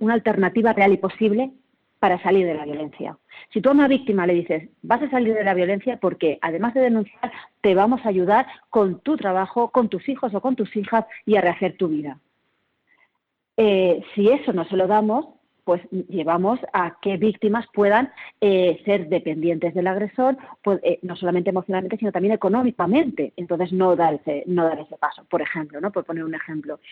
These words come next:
Por otro lado, también es necesario facilitar, eh, no solamente la denuncia, por ejemplo, pues con oficinas especializadas de violencia, con, eh, evitar las esperas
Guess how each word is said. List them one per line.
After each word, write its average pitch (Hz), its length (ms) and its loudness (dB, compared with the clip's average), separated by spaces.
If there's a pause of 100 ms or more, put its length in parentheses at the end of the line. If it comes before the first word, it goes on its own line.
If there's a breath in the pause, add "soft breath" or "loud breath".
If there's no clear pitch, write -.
(720 loud breath)
Por 196 180 2
otro 202 120 -2
lado, 226 140 4
también 226 260 0
es 226 100 -6
necesario 214 400 -6
facilitar, 208 880 -2
eh, 185 240 0
no 185 140 -2
solamente 185 400 -2
la 165 80 0
denuncia, 214 440 -2
por - 120 -2
ejemplo, 170 360 -2
pues 180 180 -4
con 170 200 -2
oficinas 165 380 -8
especializadas 151 580 -10
de 156 80 -8
violencia, 185 840 0 (360 loud breath)
con, 175 600 4
eh, 165 580 -2
evitar 180 400 0
las 165 180 -4
esperas 196 760 2